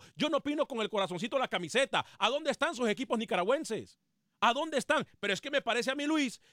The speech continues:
que, el, que no sé, que el Toronto le ganó al Chorrillo Fútbol Club o al Maratón o al, al Honduras Progreso de Honduras o al Motagua de Honduras y no, le gan-, no, no dejó en el camino a grandes del equipo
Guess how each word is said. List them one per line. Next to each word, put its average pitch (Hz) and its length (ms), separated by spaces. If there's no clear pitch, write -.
que, 233 80
el, 208 120
que 214 320
no 233 120
sé, 277 180
que 233 80
el 196 80
Toronto 214 340
le 277 120
ganó 247 260
al 269 140
Chorrillo 233 400
Fútbol 277 340
Club 277 320
o 220 200
al 214 280
Maratón 214 480
o 269 60
al, 214 80
al 196 140
Honduras 233 280
Progreso 254 420
de 269 60
Honduras 262 280
o 226 80
al 220 60
Motagua 233 440
de 269 80
Honduras 285 420
y 220 100
no, 262 120
le 277 120
gan-, 254 160
no, 233 140
no 240 220
dejó 262 200
en 262 80
el 247 100
camino 262 300
a 247 60
grandes 269 340
del 196 100
equipo 202 300